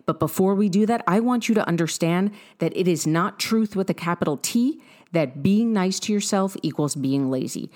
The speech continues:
That is a bullshit belief that, that we have ad-, adopted somewhere along the line that we have accepted as truth, but in reality is holding us back. Because just like those favorite teachers, just like the people who pushed us,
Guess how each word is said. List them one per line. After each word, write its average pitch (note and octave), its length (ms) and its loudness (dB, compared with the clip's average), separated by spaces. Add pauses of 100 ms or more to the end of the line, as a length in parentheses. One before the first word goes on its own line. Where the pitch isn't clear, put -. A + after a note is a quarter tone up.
(240)
That F3 160 2
is E3 220 0
a D#3 160 0
bullshit A3 580 0
belief G3+ 460 0
that, D3 180 0
that C#3+ 140 0
we F#3 240 2
have F3+ 160 0
ad-, C3 200 -6
adopted G#3+ 600 -2
somewhere A#3 260 0
along G3+ 300 0
the G3 80 0
line E3+ 240 0
that D3+ 80 0
we E3 140 0
have E3 100 -2
accepted A3 580 -2
as D3 160 -2
truth, D3+ 400 -4 (280)
but E3 100 0
in D#3 160 0
reality D#3+ 640 0
is E3 100 -4
holding D3 400 -4
us D3 100 -6
back. - 360 -4
Because D3 280 -4
just F#3+ 440 -2
like G#3 260 -2
those G3 260 2
favorite F#3 380 0
teachers, A#3+ 460 -2 (320)
just G#3+ 320 0
like A3 160 -2
the G#3 80 4
people G#3+ 320 0
who F3+ 180 0
pushed B3+ 380 0
us, D4 260 -4